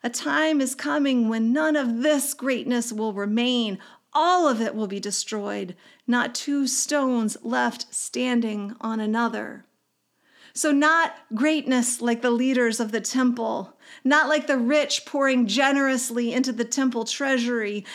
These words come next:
not greatness like the institution itself. All of those things are great in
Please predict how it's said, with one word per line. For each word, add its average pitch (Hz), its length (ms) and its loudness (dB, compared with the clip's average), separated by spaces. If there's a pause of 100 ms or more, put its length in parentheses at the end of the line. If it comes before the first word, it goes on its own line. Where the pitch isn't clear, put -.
(120)
not 294 400 4 (220)
greatness 277 520 2
like 254 220 0
the 262 120 -2
institution 277 920 0
itself. 262 540 0
All 349 300 4
of 294 140 0
those 320 300 2
things 294 320 2
are 254 160 2
great 285 400 0
in 254 180 2